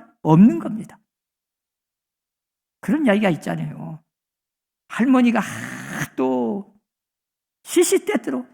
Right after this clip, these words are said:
"내가 죽어야지, 내가 죽어야지." 그러니까 하도 그러니까 손자가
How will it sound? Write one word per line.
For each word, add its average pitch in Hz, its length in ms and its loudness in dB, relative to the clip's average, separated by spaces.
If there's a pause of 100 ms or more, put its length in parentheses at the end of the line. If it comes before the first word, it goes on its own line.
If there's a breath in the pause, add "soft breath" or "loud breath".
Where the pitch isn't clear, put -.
(360)
"내가 - 200 2 (240)
죽어야지, 240 540 -4 (800)
내가 262 260 4
죽어야지." 254 560 -4 (680)
그러니까 175 240 0
하도 233 400 0
그러니까 180 340 2
손자가 208 840 0